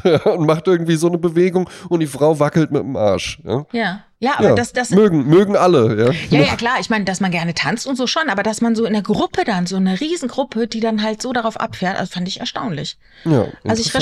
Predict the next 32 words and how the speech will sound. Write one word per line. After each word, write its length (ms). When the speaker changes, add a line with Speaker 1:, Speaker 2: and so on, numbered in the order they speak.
Speaker 2:
recherchiere 260
das, 120
ich 100
schreib's 240
in 60
die 100
Shownotes, 460
dann 100
werdet 260
ihr 200
Videos 340
sehen 200
und, 280
äh, 240
das 180
Lied 200
auch 100
dazu. 340
Speaker 1:
Ja, 280
ja. 200
Ähm, 480
ich 140
hab 100
auch 160
für 140
die, 100
unsere 240
Party-Playlist, 920
äh, 280
noch 160
was 160
mitgebracht. 720